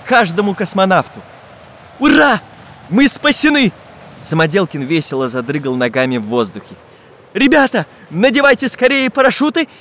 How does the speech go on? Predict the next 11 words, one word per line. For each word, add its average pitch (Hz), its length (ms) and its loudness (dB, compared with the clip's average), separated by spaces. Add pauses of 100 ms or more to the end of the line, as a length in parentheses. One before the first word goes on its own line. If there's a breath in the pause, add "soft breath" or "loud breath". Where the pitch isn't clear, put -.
(140)
и 311 100 0
как - 240 0
только 285 340 -2
я 233 160 2
скомандую, 277 560 0 (320 loud breath)
дёргайте 240 500 2
вот 226 220 2
за 247 120 2
это 247 280 2
маленькое 254 600 0
колечко, 240 560 0